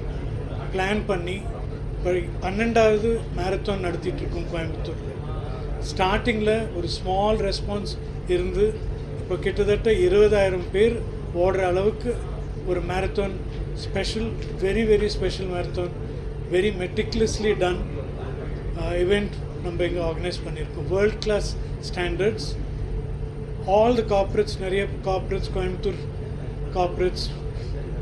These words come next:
குளோபல் corporates எல்லாரும் சேர்ந்து எங்களுக்கு சப்போர்ட்டர்ஸா,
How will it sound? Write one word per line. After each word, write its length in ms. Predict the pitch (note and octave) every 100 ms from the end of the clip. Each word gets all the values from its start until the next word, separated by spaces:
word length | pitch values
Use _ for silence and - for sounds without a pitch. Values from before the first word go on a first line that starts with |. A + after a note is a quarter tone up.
| -
குளோபல் 380 | F3+ F#3+ F#3 G#3 G3
corporates 400 | F3+ F3 F3 -
எல்லாரும் 300 | F3 G3+ G#3+ -
சேர்ந்து 360 | F#3+ F3+ F#3 A#3 - - - F3 F3+
எங்களுக்கு 280 | E3+ F3 - -
சப்போர்ட்டர்ஸா, 640 | F3+ F3 G3+ G3 G#3 F#3